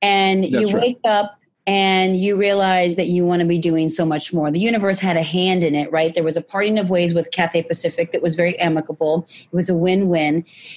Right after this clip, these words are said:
Speaker 1: And that was about two years ago. So what have you been doing since, and how does that have to do with where you are now?
Speaker 2: Well, you know, w-, when I stepped out, you know, asking the question, "Gee, what do you wanna do?" And,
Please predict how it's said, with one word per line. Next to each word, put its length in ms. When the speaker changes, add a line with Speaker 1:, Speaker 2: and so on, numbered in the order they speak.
Speaker 1:
And 180
that 120
was 140
about 280
two 180
years 340
ago. 380
So 160
what 340
have 140
you 140
been 200
doing 540
since, 500
and 100
how 160
does 100
that 100
have 160
to 80
do 140
with 160
where 120
you 220
are 100
now? 320
Speaker 2:
Well, 120
you 80
know, 140
w-, 280
when 140
I 40
stepped 340
out, 220
you 100
know, 60
asking 280
the 60
question, 400
"Gee, 140
what 160
do 40
you 120
wanna 280
do?" 440
And, 320